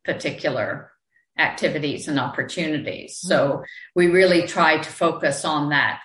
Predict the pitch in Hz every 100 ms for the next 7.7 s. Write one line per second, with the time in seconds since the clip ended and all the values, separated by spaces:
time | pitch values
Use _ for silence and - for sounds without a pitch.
0 | - 180 156 151 151 151 151 170 147 139
1 | - 139 139 143 123 120 131 - 175 170
2 | 151 151 139 139 143 110 127 139 98 78
3 | - - - - _ 175 190 165 165 156
4 | 143 147 110 - 139 - 135 - - -
5 | 165 139 131 127 - 135 139 - 143 143
6 | 131 131 92 92 - 147 127 135 135 107
7 | 151 127 110 110 - - -